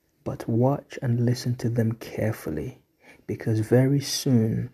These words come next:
the conversation starts to go elsewhere. Their carefully hidden jealousy and true intentions start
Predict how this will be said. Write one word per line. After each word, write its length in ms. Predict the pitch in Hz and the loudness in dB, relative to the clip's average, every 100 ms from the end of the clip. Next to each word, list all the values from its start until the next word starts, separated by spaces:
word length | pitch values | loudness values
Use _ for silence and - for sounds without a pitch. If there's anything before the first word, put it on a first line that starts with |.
| - - - | -16 -20 -10
the 100 | 120 | -6
conversation 960 | - 120 120 110 - 120 120 - 113 120 | 0 2 2 0 0 0 0 -2 -4 -4
starts 760 | - 113 113 - _ - - _ - | -6 -6 -6 -8 _ -20 -20 _ -2
to 140 | 117 | -2
go 420 | 104 120 110 123 - | 2 2 2 0 -4
elsewhere. 880 | 104 110 - - 104 92 95 - _ _ _ _ - - _ - | -2 -4 -6 -6 -4 -4 -8 -14 _ _ _ _ -20 -20 _ 0
Their 280 | 117 120 143 | 2 4 2
carefully 600 | - 156 151 - 123 117 | -2 2 2 2 2 2
hidden 500 | - 139 131 123 117 | 2 2 4 4 4
jealousy 760 | 120 110 113 - 117 - 120 _ _ _ _ _ _ - | 2 0 -2 -6 -4 -4 -6 _ _ _ _ _ _ -6
and 260 | 107 107 - - | -2 -2 -4 -10
true 240 | - 127 | -4 -2
intentions 1000 | 123 120 123 117 117 - 107 107 - - _ | 0 -2 0 0 0 -2 -6 -6 -8 -14 _
start 580 | - - 107 104 - - | -16 -10 -6 -6 -10 -18